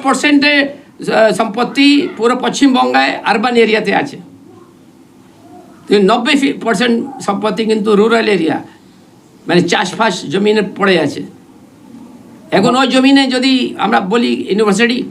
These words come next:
করতে চাই, হসপিটাল করতে চাই, টাকা কে দিবে?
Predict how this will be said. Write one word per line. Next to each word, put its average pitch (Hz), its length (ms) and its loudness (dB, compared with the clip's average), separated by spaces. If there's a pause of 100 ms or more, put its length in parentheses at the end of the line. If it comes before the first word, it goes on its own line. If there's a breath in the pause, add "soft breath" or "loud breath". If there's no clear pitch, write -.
(600)
করতে 208 240 0
চাই, 220 380 -2
হসপিটাল 220 380 -2
করতে 220 260 0
চাই, 226 280 -2 (1200)
টাকা 277 240 -2
কে 302 140 -2
দিবে? 277 480 0